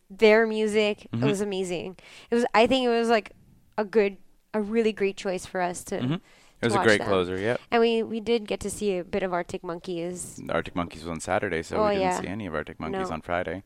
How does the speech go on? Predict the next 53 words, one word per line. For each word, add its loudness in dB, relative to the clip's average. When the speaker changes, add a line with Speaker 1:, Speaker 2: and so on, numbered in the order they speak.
Speaker 1:
Can't -10
remember -6
what -6
day -8
we -6
are. -8
Speaker 2:
Mm-hmm. -2
It 0
was -4
Friday. 8
That 6
was 4
Speaker 1:
It 6
Speaker 2:
it. 10
Speaker 1:
was 6
Speaker 2:
That 8
Speaker 1:
Travis 8
Speaker 2:
was 2
what 8
we 10
Speaker 1:
Scott. 0
Speaker 2:
closed 2
Speaker 1:
Oh, 6
Speaker 2:
the 6
night. 8
Speaker 1:
yeah. 6
Speaker 2:
Yeah. -4
Speaker 1:
Ugh, 0
guys, 6
I'm -2
Speaker 2:
<laughs> -8
Speaker 1:
so 2
confused. -6
Speaker 2:
Literally 8
just 4
said 4
Travis 4
Speaker 1:
I 12
Speaker 2:
Scott 12
five 6
Speaker 1:
know. 12
Speaker 2:
seconds 8
ago. 0
Sarah 12
was 12
very 12
sober 10
at 10
this 6
point, 2
you -6
guys. 4
<laughs> 6